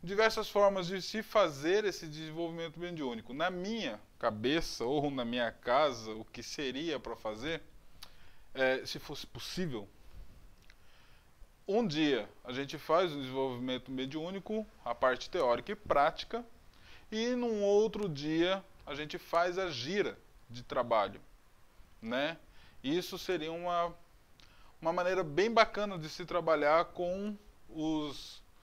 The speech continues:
ah, os filhos de santos novos que vão entrando pra dentro da Umbanda, dentro do terreiro, né? Existem outras casas, eu, isso eu falei da minha,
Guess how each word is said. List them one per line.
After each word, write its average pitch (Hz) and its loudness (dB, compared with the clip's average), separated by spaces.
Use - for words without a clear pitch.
ah, 139 -2
os 151 -6
filhos 160 -4
de 160 -8
santos 170 -8
novos 151 -2
que 139 -14
vão 151 -10
entrando 147 -10
pra 147 -10
dentro 135 -10
da 139 -8
Umbanda, 120 -10
dentro 123 -4
do 127 -4
terreiro, 113 -8
né? 156 -10
Existem 214 -4
outras 160 -2
casas, 131 4
eu, 135 -6
isso 160 -8
eu 175 -4
falei 170 -4
da 180 -6
minha, 104 -10